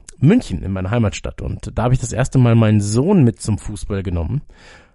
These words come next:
ähm, ins Münchner Stadion. Und, ähm, er natürlich im Liverpool-Dress,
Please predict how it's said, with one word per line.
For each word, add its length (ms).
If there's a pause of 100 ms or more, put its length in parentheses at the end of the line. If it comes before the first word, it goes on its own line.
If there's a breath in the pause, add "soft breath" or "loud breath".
(160 loud breath)
ähm, 240
ins 540
Münchner 400
Stadion. 720 (180)
Und, 400
ähm, 400 (1300)
er 140
natürlich 400
im 260
Liverpool-Dress, 920